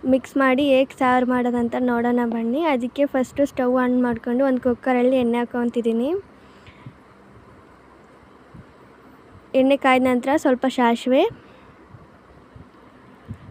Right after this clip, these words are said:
ಸಾಸಿವೆ ಚಟಪಟ ಅಂದಮೇಲೆ ಬೆಳ್ಳುಳ್ಳಿ, ಈರುಳ್ಳಿ,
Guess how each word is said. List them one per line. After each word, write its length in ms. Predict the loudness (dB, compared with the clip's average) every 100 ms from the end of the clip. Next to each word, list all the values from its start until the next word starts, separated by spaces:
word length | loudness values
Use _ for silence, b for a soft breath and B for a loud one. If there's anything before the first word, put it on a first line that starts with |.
| -20 -20 -20 -14 0
ಸಾಸಿವೆ 340 | 2 4 2 2
ಚಟಪಟ 320 | 0 0 0 2
ಅಂದಮೇಲೆ 340 | 2 2 4 4
ಬೆಳ್ಳುಳ್ಳಿ, 480 | 2 4 4 4 2 0 -4 -20 -20 -20 -20 -20 -20 -20 -20 -20 -20 -20 B B -6 0
ಈರುಳ್ಳಿ, 340 | 4 6 4